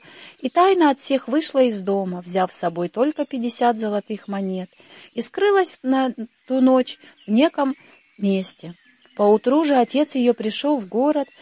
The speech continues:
и по особому усмотрению Божию тотчас пошел в церковь, а Ефросиния удалилась в тот монастырь, где знали ее отца.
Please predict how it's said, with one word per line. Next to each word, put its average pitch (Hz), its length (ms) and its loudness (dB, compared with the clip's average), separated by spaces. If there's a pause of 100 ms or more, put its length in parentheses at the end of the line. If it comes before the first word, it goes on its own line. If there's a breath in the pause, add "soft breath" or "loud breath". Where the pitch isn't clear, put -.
(180 loud breath)
и 214 80 -10
по 226 120 4
особому 330 520 2
усмотрению 262 680 0
Божию 226 420 0
тотчас 262 500 -6
пошел 214 340 -4
в 208 80 -8
церковь, 185 540 -10 (340 soft breath)
а - 80 -2
Ефросиния 320 680 0
удалилась 240 640 0
в - 40 -20
тот - 220 -6
монастырь, 208 640 -6 (280 loud breath)
где 196 200 0
знали 285 340 2
ее 208 320 0
отца. 175 520 -6